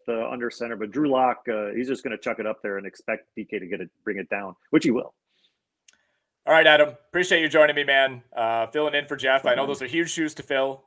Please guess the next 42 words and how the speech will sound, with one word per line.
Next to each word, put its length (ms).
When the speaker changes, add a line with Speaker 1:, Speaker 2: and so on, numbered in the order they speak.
Speaker 2:
uh, 220
but 160
you 80
nailed 240
it, 240
and, 200
uh, 340
looking 180
forward 200
to 60
talking 280
to 80
you 80
on 80
the 100
X 140
M 140
show. 220
Maybe 120
we'll 100
have 120
to 80
have 120
you 120
on 160
later 180
this 160
week. 200
Speaker 1:
Yeah, 160
sounds 260
good, 200
man. 240
Have 80
a 60
good, 180
uh, 280
have 100
a 40
good 160
holiday 480
week, 300
uh, 40